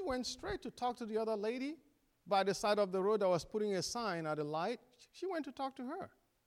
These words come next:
It's like, "Whoa, I'm here waiting to talk to the lady that I just hit, <laughs> whose car I just hit." She was over there talking to another lady. I waited until she finished, then she came over to me and said, "Huh, what happened?"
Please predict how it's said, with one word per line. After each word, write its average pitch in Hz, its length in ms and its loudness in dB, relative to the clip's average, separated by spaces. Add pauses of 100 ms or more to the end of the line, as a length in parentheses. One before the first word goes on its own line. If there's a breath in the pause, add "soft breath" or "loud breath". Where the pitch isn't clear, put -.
(560)
It's - 100 -20
like, - 180 -20
"Whoa, 320 380 -8 (160)
I'm 381 200 -2
here 330 180 4
waiting 359 360 4
to 294 100 0
talk 226 280 4
to 214 60 -8
the 185 100 2
lady 262 280 4
that 160 220 4
I 151 140 4
just 165 240 2
hit, 180 360 0 (280 soft breath)
<laughs> - 240 -12
whose 151 440 2
car 175 220 4
I 156 40 4
just 147 240 2
hit." 175 260 -2 (480 soft breath)
She - 160 0
was 392 180 4
over 254 160 4
there 247 120 4
talking 247 360 -4
to 262 140 -6
another 254 280 -4
lady. 302 340 -4 (1000)
I 165 120 0
waited 214 380 6
until 175 300 4
she 156 160 -2
finished, 269 320 0
then 240 140 2
she 208 120 -2
came 220 220 0
over 190 180 4
to 185 100 -4
me 175 40 0
and 151 80 0
said, 165 180 -6
"Huh, 180 180 -6
what 170 200 -2
happened?" 147 360 -8